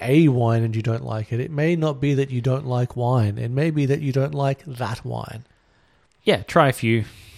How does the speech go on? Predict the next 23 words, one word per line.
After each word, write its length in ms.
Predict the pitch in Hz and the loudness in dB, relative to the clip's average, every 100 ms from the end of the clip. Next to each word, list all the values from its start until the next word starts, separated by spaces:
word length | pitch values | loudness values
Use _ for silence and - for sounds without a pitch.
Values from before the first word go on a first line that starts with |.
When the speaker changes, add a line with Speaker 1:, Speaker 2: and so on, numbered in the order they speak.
| - - _ _ _ _ _ _ _ - | -20 -20 _ _ _ _ _ _ _ -10
Speaker 2:
Uh, 300 | 120 104 104 - - _ _ _ _ - | -4 -2 -4 -6 -14 _ _ _ _ -4
yeah, 180 | 262 - - | -4 -2 -2
just 180 | 160 - _ - - - - | -4 -4 _ -20 -20 -12 -8
b-, 80 | - 151 | -8 0
basically 400 | 147 180 156 127 | 2 2 2 2
pick 200 | 170 165 | 4 4
a 40 | |
bunch 240 | 139 131 135 | 4 4 2
at 80 | |
random 460 | 110 120 117 117 139 - 156 | 2 2 2 -2 -4 0 -2
<laughs> 220 | - 151 | 0 2
and 420 | 190 170 165 - - - - - | 4 6 4 2 -6 -10 -16 -14
see 260 | - - 143 | -6 0 2
what 160 | 131 127 | 2 0
sticks. 560 | - 123 - - - - _ _ _ - | -2 -2 -2 -8 -14 -18 _ _ _ -4
Speaker 1:
Yeah, 180 | 165 131 | -2 0
listen 300 | 151 160 185 | 0 0 0
to 100 | 156 | 2
all 100 | 143 | 2
our 120 | 127 | 2
episodes 500 | 123 117 - 143 185 | 0 -4 -4 -4 -4
and 280 | - 135 131 | -4 -4 0
then 400 | 135 135 131 127 | 0 0 0 -6